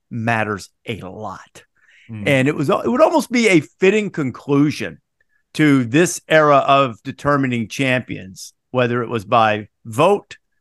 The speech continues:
by two team in the B C S, by four team in the C F P. It would be a fitting conclusion in some ways if a game on the second weekend of the season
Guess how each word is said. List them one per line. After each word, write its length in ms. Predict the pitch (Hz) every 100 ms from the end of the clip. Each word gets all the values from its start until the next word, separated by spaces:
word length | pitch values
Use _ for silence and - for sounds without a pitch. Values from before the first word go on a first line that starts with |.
| _
by 140 | - 104
two 200 | - 196
team 200 | 180 170
in 80 | 156
the 60 |
B 160 | 151 160
C 200 | - 147
S, 280 | 139 - _ _
by 160 | - -
four 280 | - 190 202
team 220 | 165 147
in 80 | 131
the 80 | 120
C 220 | 135 110
F 80 | -
P. 260 | 120 87 - _ _ _ _ _ _
It 100 | -
would 180 | 190 190
be 180 | 202 311
a 140 | 285 180 _
fitting 320 | 180 190 196
conclusion 600 | 160 139 - 151 151 127
in 100 | 117
some 220 | 101 131 120
ways 340 | 113 104 -
if 220 | 151 127
a 160 | - 127
game 420 | 107 135 147 170
on 140 | 110 104
the 80 |
second 640 | 98 - - 160 - 190 143
weekend 420 | 143 147 147 131
of 120 | 123
the 100 | 107
season 580 | - 123 120 95 82